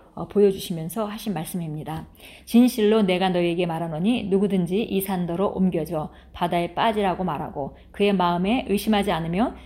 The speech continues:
그가 말한 것들이 이루어지리라고 믿으면 말한 것은 무엇이든지 이루어지리라." 예, 그래서 마음에 믿고 말하는 것이 이루어지는 그런 원리에 대해서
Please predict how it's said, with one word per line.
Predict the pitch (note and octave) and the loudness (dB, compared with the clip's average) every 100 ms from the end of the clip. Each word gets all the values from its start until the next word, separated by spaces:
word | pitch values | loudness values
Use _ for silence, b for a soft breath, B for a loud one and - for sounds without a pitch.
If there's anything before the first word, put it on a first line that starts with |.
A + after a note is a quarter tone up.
| B | B
그가 | - A3 A3+ | 0 4 4
말한 | F#3 G3 F#3+ | 4 4 0
것들이 | F3+ F#3 G3 G3 | -2 -4 -4 0
이루어지리라고 | A3 A3 G#3+ F#3+ F3 F3+ | 2 2 2 -4 -2 0
믿으면 | F#3 A3 G3 F3+ D4+ - B B | 2 4 4 2 0 -2 B B
말한 | E3+ F3 E3+ D#3 | 0 0 0 -4
것은 | D3+ C#4 D4 F#3 | -6 -6 -4 0
무엇이든지 | F#3+ F#3+ F#3+ E3+ A3+ F4+ - - | 0 0 -6 -6 -4 -6 -8 -10
이루어지리라." | F3 E3+ F#3+ G3 E3+ F3 E3+ D#3+ - - - - - | -4 -2 0 -2 -6 -8 -10 -14 -20 -20 -20 -20 -8
예, | F3+ F3 | -6 -4
그래서 | F3 F3 - B | -6 -10 -18 B
마음에 | E3+ E3+ F3 | -2 -2 -2
믿고 | E3+ F3 - B3 G#4+ - - - | -4 -8 -2 0 0 -2 -18 -8
말하는 | D#3+ D#3+ F3+ E3+ F3 | -4 -2 -2 -2 -4
것이 | E3 - D#4+ G#4+ - - | -6 -4 -2 -4 -6 -4
이루어지는 | G3 G3+ F#3 E3 F3 C4 G3+ - | 0 2 2 0 0 0 0 -6
그런 | - F3 A3 | -4 -2 0
원리에 | F3 F3 E3+ E3 | 0 0 0 -2
대해서 | - - - G#3+ | -4 -8 -6 -6